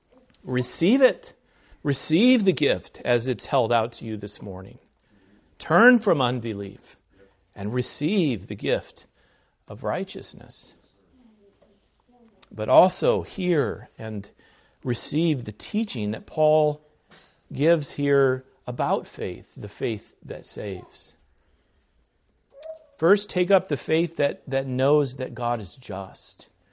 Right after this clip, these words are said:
In verse twenty-five, Paul says that God put Christ forward as a propitiation by his blood. The words "put forward" mean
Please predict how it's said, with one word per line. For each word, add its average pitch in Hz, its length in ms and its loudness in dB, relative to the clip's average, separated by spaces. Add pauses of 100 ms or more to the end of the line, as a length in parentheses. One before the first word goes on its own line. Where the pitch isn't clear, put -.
(680)
In 104 80 -12
verse 120 200 -2
twenty-five, 131 840 4
Paul 127 220 0
says 117 460 0 (760)
that 127 360 0
God 131 380 8
put 202 340 2
Christ 165 480 0 (120)
forward 135 600 6
as 120 260 -2
a 113 120 -2
propitiation 143 1200 -4
by 120 240 -4
his 101 200 -10
blood. 92 480 -10 (1600)
The 117 60 -4
words 127 300 4
"put - 340 -6
forward" 117 680 0
mean 120 500 -4